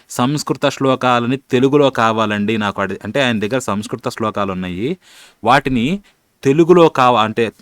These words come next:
ఆ తెలుగులో ఎట్లా రాయాలో తెలియదు అనమాట అయ్యగారికి. వాటిని చదవడం కూడా అర్థం కాదు. అందుకని తెలుగులో కావాలని చెప్పేసి అడిగాడు, సంస్కృతం ఉన్నా కానీ. ఇప్పుడు మనం శ్లోకాలు సంస్కృతంలో ఇచ్చారంటే నాకు, నేను తెలుగులో రాస్తాను, ఇంగ్లీష్లో రాస్తాను, మీకు తెలుసు.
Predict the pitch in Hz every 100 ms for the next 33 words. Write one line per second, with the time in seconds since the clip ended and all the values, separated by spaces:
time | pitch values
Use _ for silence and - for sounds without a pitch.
0 | - 110 - 160 175 147 165 151 139 131
1 | 135 135 113 92 87 98 104 98 - -
2 | 120 110 107 101 120 139 143 139 117 98
3 | 120 98 87 147 190 _ _ - 123 151
4 | 160 131 160 - 147 151 151 147 123 120
5 | 117 113 110 139 123 110 110 98 107 104
6 | 110 104 104 110 92 78 90 131 123 120
7 | 120 110 101 120 147 143 139 143 - 107
8 | 107 135 135 135 110 - 127 120 110 95
9 | 82 90 147 - _ - _ - 135 131
10 | 131 143 131 123 120 - 139 139 117 127
11 | - 127 113 110 139 131 113 98 110 123
12 | 101